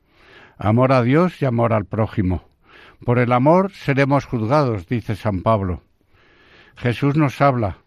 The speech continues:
Con su palabra nos muestra en las bienaventuranzas las referencias basadas en el amor que debe orientar nuestras vidas. Con su palabra, Jesús nos enseña a orar y a llamarle Padre, pues somos sus hermanos.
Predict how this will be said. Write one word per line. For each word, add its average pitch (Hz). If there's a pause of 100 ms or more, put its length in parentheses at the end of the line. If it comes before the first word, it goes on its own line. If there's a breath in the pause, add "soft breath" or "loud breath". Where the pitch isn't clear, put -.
(540 loud breath)
Con 156
su 156
palabra 196
nos 156
muestra 165 (120)
en 127
las 127
bienaventuranzas 120 (380 loud breath)
las 147
referencias 170
basadas 147
en 131
el 120
amor 123 (400 loud breath)
que 135
debe 180
orientar 143
nuestras 120
vidas. 104 (600 soft breath)
Con 127
su 131
palabra, 190 (340 loud breath)
Jesús 143
nos 202
enseña 160
a 135
orar 127
y 135
a 123
llamarle 131
Padre, 117
pues 110
somos 120
sus 117
hermanos. 104